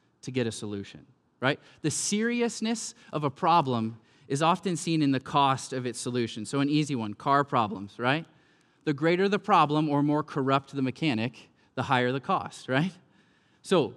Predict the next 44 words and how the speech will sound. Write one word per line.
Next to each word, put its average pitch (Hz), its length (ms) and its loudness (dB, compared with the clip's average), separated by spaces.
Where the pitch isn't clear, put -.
if 135 120 -8
it's 139 100 -8
a 139 60 0
muffler, 170 680 2
a 165 40 -4
couple 160 240 -2
hundred 151 220 0
bucks. 151 240 0
If 135 80 -10
it's 127 100 -10
transmission, 139 640 -2
you 139 80 0
might 131 160 0
as 127 80 -4
well 131 120 -2
buy 120 260 4
a 120 100 -2
new 120 160 -2
car. 135 300 0
That's 113 160 -4
a 117 60 -6
high 147 560 2
cost, 156 420 2
thousands 143 360 0
of 139 60 -10
dollars. 117 380 0
Or 147 120 -2
for 147 140 -2
me, 165 480 0
I 127 80 0
lived 151 260 0
this 156 140 -4
out 139 160 2
personally 127 480 -2
many 147 240 0
times 131 320 -2
as 120 100 -10
a 113 60 -6
child, 127 360 -2
but 120 120 -4
especially 139 480 -4
in 123 80 -2
eighth 120 200 -4
grade. 135 380 -2